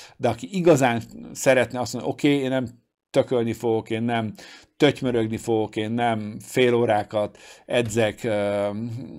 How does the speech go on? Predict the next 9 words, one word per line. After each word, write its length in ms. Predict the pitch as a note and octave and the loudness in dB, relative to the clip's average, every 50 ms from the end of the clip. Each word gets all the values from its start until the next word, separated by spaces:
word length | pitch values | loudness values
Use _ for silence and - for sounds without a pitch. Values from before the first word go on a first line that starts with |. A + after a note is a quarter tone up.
| - - - | -16 -14 -12
ö, 360 | C#2+ B1+ C2+ C#2 D#2+ - - | -10 -8 -8 -8 -10 -10 -6
hetente 460 | A#2 A#2 A#2 A2+ A#2+ A2+ - - G#2+ | -2 -2 -2 -2 -2 -4 -2 -4 -4
kétszer 680 | - - C3+ C3+ C3 B2 - - B2+ A2+ A2+ A2+ A2 G2+ | -2 0 2 2 2 2 0 0 2 2 4 2 2 0
kocogásként, 680 | - C3 C3 B2 - B2+ A#2+ A2+ G#2+ G#2 - A2 A2 F#2+ | -4 -6 -6 -2 -2 -2 0 0 0 0 -2 -8 -8 -6
hogy 140 | A2 G#2 G2+ | -6 -6 -6
egy 100 | G2+ G#2 | -2 -2
versenyre 480 | A#2+ B2 C3 - - B2 A#2 A2 A2 | 0 0 0 0 -2 -4 -4 -2 0
elinduljak, 600 | A#2+ C#3 D3 D3 C#3+ C#3 C3+ C3 B2+ A#2 A#2 A#2 | 0 2 2 2 2 2 2 4 4 4 2 2
hanem, 440 | - - G#2+ G#2+ G#2+ G#2+ G#2 G2+ F#2 | 0 -4 -2 -2 -2 -4 -4 -6 -10